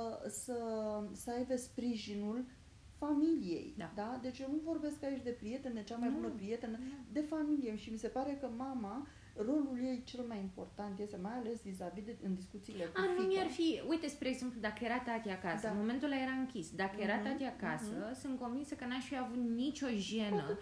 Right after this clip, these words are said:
Speaker 1: mai bine.
Speaker 2: Știi de ce? Pentru
Speaker 1: Cu atât
Speaker 2: că
Speaker 1: mai bine.
Speaker 2: o amintire concretă a mea e la paisprezece ani cu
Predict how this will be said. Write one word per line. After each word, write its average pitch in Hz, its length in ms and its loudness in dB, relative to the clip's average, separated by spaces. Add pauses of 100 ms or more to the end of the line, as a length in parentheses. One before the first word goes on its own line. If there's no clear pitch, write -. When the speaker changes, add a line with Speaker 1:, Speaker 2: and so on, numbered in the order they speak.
Speaker 1:
mai 415 120 0
bine. 381 120 0
Speaker 2:
Știi 226 160 2 (100)
de 254 40 4
ce? 269 200 0
Pentru 269 220 0
Speaker 1:
Cu 214 80 0
atât 320 200 0
Speaker 2:
că 240 120 6
Speaker 1:
mai 349 140 2
bine. 214 200 0 (180)
Speaker 2:
o 208 60 6
amintire 202 640 2 (180)
concretă 214 580 0
a 160 80 0
mea 147 300 -2 (180)
e 202 100 0
la 185 80 0 (120)
paisprezece 214 460 -2
ani 220 120 0
cu 196 60 -10